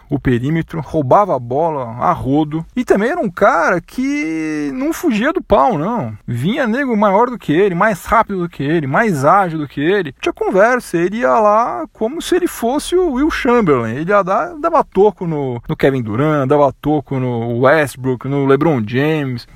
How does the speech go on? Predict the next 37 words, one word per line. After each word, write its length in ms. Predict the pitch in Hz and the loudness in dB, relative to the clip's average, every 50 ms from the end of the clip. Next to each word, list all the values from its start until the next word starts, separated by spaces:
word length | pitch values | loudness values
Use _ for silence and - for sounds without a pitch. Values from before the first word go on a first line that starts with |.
| 139 - | -12 -6
Tinha 160 | - 208 220 | -2 0 0
aquela 260 | 185 170 226 240 196 | 2 2 2 2 2
garra 480 | 135 123 135 160 180 180 170 156 147 120 | 2 2 2 4 4 4 2 0 -4 -8
típica 480 | - - - 165 175 165 - - 175 | -10 -8 -6 -6 -6 -4 -2 -2 -2
dos 180 | 156 151 147 131 | 0 0 -2 -2
nossos 360 | 143 156 147 - - 143 143 | -4 -4 -4 -4 -6 -2 0
hermanos 960 | 147 135 123 123 127 131 135 143 139 131 127 120 117 110 113 - - - - 135 | 0 2 2 0 0 0 0 0 0 -2 -2 -4 -6 -8 -10 -12 -16 -10 -4 -2
argentinos, 880 | 139 131 127 139 135 123 107 - - - 120 117 113 104 104 104 104 110 | -2 -2 -2 -2 -4 -6 -6 -6 -6 -6 -4 -4 -4 -4 -4 -4 -4 -4
né? 200 | 117 127 135 127 - - | -6 -6 -6 -8 -6 -4
E 60 | 330 | -4
ele 100 | 339 392 | -2 -2
não 80 | 403 370 | -2 0
fazia 400 | - 330 262 208 208 247 233 214 180 165 151 135 123 113 110 120 127 | 2 2 2 2 2 2 2 4 4 2 2 2 0 -2 -4 -6 -6
jogadas 500 | 120 120 165 147 151 160 151 147 131 - | -2 0 0 2 2 0 0 -2 -6 -8
plásticas 460 | - - 165 175 160 - - 170 135 | -6 -4 -4 -4 -4 -2 -2 -2 -2
extremamente 800 | 123 127 131 151 175 170 151 127 - - 135 120 117 110 104 101 - - - - | 0 -2 -4 -4 -4 -4 -4 -6 -6 -4 -4 -2 -2 -2 -4 -6 -8 -12 -8 -6
impressionantes, 1000 | 143 135 - 139 147 - - 139 117 104 123 156 185 190 175 147 120 104 - 117 | -6 -4 -2 -2 -4 -2 -2 -2 -2 0 2 4 4 4 2 2 -2 -4 -6 -4
né? 220 | 139 156 139 120 | -2 -2 0 -2
Não 420 | 117 117 120 117 110 104 104 98 104 | -2 -4 -4 -6 -6 -6 -6 -4 0
dava 180 | 117 120 147 | 2 2 2
aquelas 340 | 139 - 139 135 127 113 107 | 2 2 0 0 0 0 -2
enterradas 800 | 135 131 - - 113 101 123 135 143 135 123 117 113 117 113 110 | -4 -2 0 0 0 2 2 4 4 4 2 0 -2 -6 -8 -6
cheias 180 | - 143 139 | -6 -4 -4
de 60 | 135 120 | -4 -4
firula, 840 | - 131 113 107 104 110 139 170 170 151 139 131 120 107 110 120 | -4 -2 -2 -2 0 2 4 4 4 4 2 2 0 -2 -2 -4
não 500 | 120 127 131 135 127 123 117 110 107 110 113 - | -4 -4 -4 -4 -4 -4 -4 -6 -6 -8 -10 -2
fazia 220 | - 131 127 139 | 0 2 2 2
aqueles 220 | 139 - 143 127 - | 2 0 -2 -2 -2
crossovers, 1500 | - 151 139 117 - - - 131 123 143 151 156 147 139 127 113 113 117 110 107 101 98 92 - - - - - - | 0 0 0 0 0 -2 0 0 2 2 4 2 2 0 -2 -2 -2 -2 -2 -4 -4 -6 -10 -12 -16 -18 -18 -12 -8
é, 420 | 113 110 113 113 110 107 104 101 107 | -6 -6 -4 -4 -6 -6 -8 -10 -8
com 220 | - - 147 139 123 | -4 -2 -2 0 0
ginga 640 | 95 101 110 120 139 165 175 160 151 135 127 123 | -2 -2 0 0 0 0 0 0 -2 -2 -4 -4
pra 180 | - - - - | -4 -4 -4 0
lá 160 | 127 143 160 | 0 2 0
e 40 | 139 | 0
pra 160 | - 127 120 | 0 -2 -4
cá, 300 | - - 170 208 247 240 | -2 0 0 0 0 -2